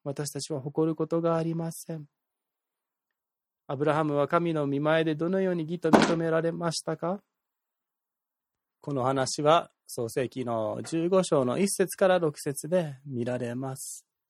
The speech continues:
これらの出来事の後、主の言葉が幻のうちにアブラハムに臨んだ。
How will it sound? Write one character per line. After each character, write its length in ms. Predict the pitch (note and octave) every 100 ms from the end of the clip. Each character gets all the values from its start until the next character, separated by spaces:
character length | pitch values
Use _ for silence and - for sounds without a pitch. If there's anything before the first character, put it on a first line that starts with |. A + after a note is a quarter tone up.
| _ _ _ _ _
こ 140 | - C3
れ 140 | C#3
ら 160 | C#3 C#3
の 180 | C3 A#2
出 140 | C3
来 140 | D3+
事 280 | F3+ F3+ D#3+
の 220 | D3+ -
後、 240 | F#3+ F#3 E3
主 180 | - G3
の 300 | F#3+ F3 -
言 240 | E3 D#3+ F3+
葉 160 | F#3
が 100 | F3+
幻 640 | F3 E3+ E3 F#3+ G3+ - G#3
の 180 | G3+
う 80 | G3
ち 140 | F#3+ G3
に 120 | E3
ア 120 | D#3
ブ 100 | E3
ラ 100 | F3
ハ 140 | E3
ム 140 | D#3 D3+
に 100 | D3
臨 380 | C#3+ C3+ C#3+ C#3
ん 80 |
だ。 180 | C#3+ C#3